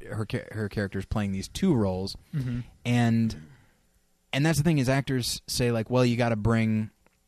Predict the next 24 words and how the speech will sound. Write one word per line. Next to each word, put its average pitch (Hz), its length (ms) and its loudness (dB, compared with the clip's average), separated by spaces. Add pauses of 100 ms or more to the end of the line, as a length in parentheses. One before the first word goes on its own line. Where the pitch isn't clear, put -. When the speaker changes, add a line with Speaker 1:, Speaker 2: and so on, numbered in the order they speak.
(800)
Speaker 1:
you 131 100 2
can 151 140 2
bring 180 140 4
a 160 60 2
lot 151 180 2
of 123 120 -6
yourself 120 500 0
to 120 120 0
the 107 80 2
role," 104 260 2
but 107 200 -4 (360)
this 131 420 2 (180)
character 151 480 2
ne-, 117 320 0
realizes 117 560 2
that 110 180 0 (140)
she 127 220 0
needs 127 260 2
to 117 80 0
bring 110 260 2
the 104 80 0
role 107 260 2
to 104 160 -4
herself 101 680 -4